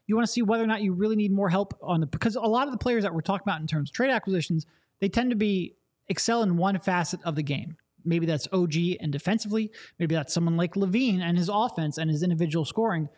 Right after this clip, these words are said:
You wanna see which of those you really need to target because it's unlikely you're gonna get a dominant two-way player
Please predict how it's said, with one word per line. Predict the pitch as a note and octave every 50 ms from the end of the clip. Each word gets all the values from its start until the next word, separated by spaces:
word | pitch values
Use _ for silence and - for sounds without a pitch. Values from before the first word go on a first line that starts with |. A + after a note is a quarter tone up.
| _ _ _ _ _ _ -
You | G3 F#3+ G#3
wanna | A3 B3 B3
see | A3 - - B3 A#3
which | G#3+ F3+ E3+ F3 A3 A3+ A3+ -
of | - A3+ F#3+ E3+
those | E3+ G#3 G3+ G3 F#3+ F#3 E3 D3 - - _ _ _ _ _ _ _ _ _ _ _ _ _ _ _ _ -
you | F#3+ E3+ F#3 F#3+
really | F3 F3 F#3+ G#3 G3+ G3+ G3
need | F#3+ G3 G3 F3
to | D#3+
target | C3 - F3+ A#3+ C4+ G#3+ F#3 F#3+ - -
because | - F#3 A3 G3 G#3
it's | G3+ - -
unlikely | - C4 C#4 C4 B3 A#3+ A#3+ A#3 - A3+ G3+
you're | G3 F#3+ F#3
gonna | G3 F#3+ F#3+ F3+ E3+ D#3+
get | D#3 - F3 D#3+
a |
dominant | D3+ B2+ F3+ E3+ F3 F3 E3+ D#3 D3+ -
two-way | - E3+ D#3+ D#3 C#3+
player | D3 - - G#3 G3 D#3+ C3 C3 -